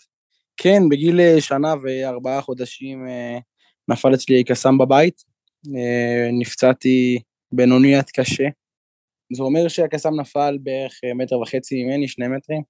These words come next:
וכל צד שמאל שלי, שהיה כאילו חשוף לקסאם, אז הוא חטף, אה, זעזוע רציני, אם זה הידיים, הרגל שמאל, אה, הברך שלי מפלטינה,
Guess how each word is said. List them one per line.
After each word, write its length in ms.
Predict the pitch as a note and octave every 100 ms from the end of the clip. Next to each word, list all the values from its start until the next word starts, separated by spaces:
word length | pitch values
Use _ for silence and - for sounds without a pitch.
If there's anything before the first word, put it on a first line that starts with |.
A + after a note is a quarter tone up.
| _ _ _ _ _ _ -
וכל 1600 | B2+ B2 C3 C3+ C3 C3 C3 B2 - _ _ _ _ _ D3 D3
צד 160 | D#3 -
שמאל 280 | D#3 F3
שלי, 320 | F3 D3+ C#3 C#3
שהיה 260 | B2 C3+
כאילו 200 | C3 B2+
חשוף 380 | - B2+ C3+ -
לקסאם, 540 | C3 C3 - D3+ D3+ C#3+ _ -
אז 120 | B2 A#2+
הוא 460 | A#2 A#2 A#2 A#2+ - _ _ _ -
חטף, 400 | A#2+ C#3+ C#3 -
אה, 300 | C#3 C3+ C3
זעזוע 420 | C3 C3 C3 C#3+ C3+
רציני, 500 | C3 C#3 C3+ C3+ B2+
אם 80 |
זה 180 | B2 B2+
הידיים, 640 | B2 B2 B2+ B2 C3+ B2+ A#2+ A#2 A#2 A#2 A#2 _ _ -
הרגל 260 | C#3 C3+
שמאל, 400 | B2+ - D3 D3+ C3 _ _ D#3
אה, 320 | C#3+ C#3 C3+
הברך 320 | B2+ C3+ C3+
שלי 240 | - C3 B2+
מפלטינה, 600 | A#2+ A#2+ - C3+ C#3